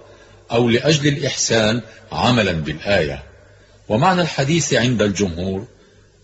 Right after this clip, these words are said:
أن الولد لما تسبب إلى عتق أبيه باشترائه نسب الشرع العتق إليه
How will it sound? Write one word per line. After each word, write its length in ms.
أن 180
الولد 360
لما 400
تسبب 560
إلى 280
عتق 640
أبيه 380
باشترائه 680
نسب 300
الشرع 480
العتق 460
إليه 400